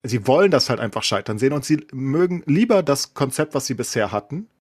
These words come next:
wo sie sagen, ja gut, die, die werden halt alle bezahlt, die sind halt, es ist ja gut, wenn die mit der Wirtschaft unter einer Decke stecken. Ja gut, aber das ist halt die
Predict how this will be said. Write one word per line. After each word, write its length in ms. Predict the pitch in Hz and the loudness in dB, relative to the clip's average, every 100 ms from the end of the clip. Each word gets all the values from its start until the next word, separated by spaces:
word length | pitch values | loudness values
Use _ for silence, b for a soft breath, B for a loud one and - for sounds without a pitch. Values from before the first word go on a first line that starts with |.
| _ _ _ _ _ - | _ _ _ _ _ -6
wo 260 | 127 139 | 2 2
sie 140 | 131 135 | 2 2
sagen, 360 | 135 131 131 143 | 4 2 2 -4
ja 80 | |
gut, 320 | 156 185 143 - | -2 -2 -4 -8
die, 140 | 131 127 | -8 -6
die 160 | 135 | 0
werden 220 | 143 147 | 2 2
halt 120 | 120 113 | 0 0
alle 180 | 113 | -2
bezahlt, 480 | 101 - 120 104 101 | -4 -6 -2 -2 -4
die 60 | 127 | -6
sind 220 | 180 185 | -6 0
halt, 220 | 120 107 | 0 0
es 120 | 101 | -4
ist 120 | 165 185 | -4 -4
ja 60 | |
gut, 180 | 180 220 | -4 -2
wenn 100 | 165 | -2
die 80 | 131 | -2
mit 120 | 120 | -2
der 100 | 117 | -2
Wirtschaft 280 | 120 123 - | -2 -4 -6
unter 200 | 113 117 | -4 -4
einer 180 | 113 107 | -4 -4
Decke 240 | 110 107 | -6 -8
stecken. 400 | - 104 - 123 - _ | -8 -10 -12 -18 -20 _
Ja 140 | 135 170 | -6 -6
gut, 180 | 214 - - | -6 -12 -8
aber 120 | 117 | -4
das 100 | 135 | -2
ist 60 | 135 | 0
halt 120 | 143 | 2
die 100 | 139 | 2